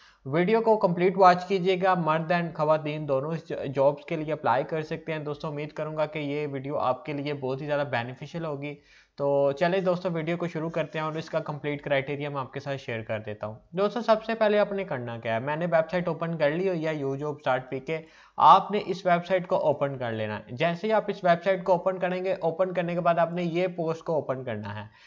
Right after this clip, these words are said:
इस पोस्ट को बनाने का मकसद क्या था, वो भी मैं आपके साथ शेयर कर देता हूँ। मकसद ये है कि आपको इसके ऊपर कंप्लीट एप्लीकेशन फॉर्म मिल जाए और इसका एडवर्टाइजमेंट फॉर्म भी आप यहाँ से डाउनलोड कर सकें और जो,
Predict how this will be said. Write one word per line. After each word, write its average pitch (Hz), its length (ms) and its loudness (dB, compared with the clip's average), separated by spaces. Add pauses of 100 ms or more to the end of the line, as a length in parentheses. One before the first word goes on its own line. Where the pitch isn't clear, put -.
(180)
इस 202 160 -2
पोस्ट 202 380 2
को 156 100 0
बनाने 175 320 2
का 185 100 0
मकसद 160 480 -2
क्या 185 220 4
था, 180 120 -2
वो 156 180 -2
भी 160 140 -2
मैं 175 100 -2
आपके 175 180 -4
साथ 175 160 0
शेयर 170 220 -2
कर 170 160 0
देता 160 260 0
हूँ। 175 180 0 (300)
मकसद 202 360 4
ये 220 100 2
है 220 80 6
कि 214 100 0
आपको 202 360 6
इसके 175 280 0
ऊपर 196 220 4
कंप्लीट 180 440 0
एप्लीकेशन 185 560 -2
फॉर्म 175 220 4
मिल 175 220 0
जाए 180 200 2
और 156 220 -2
इसका 170 340 -2
एडवर्टाइजमेंट 170 680 0
फॉर्म 156 220 0
भी 165 120 -2
आप 160 200 2
यहाँ 160 160 -4
से 160 120 -4
डाउनलोड 147 360 -2
कर 147 160 2
सकें 147 280 -6
और 156 260 2
जो, 180 400 6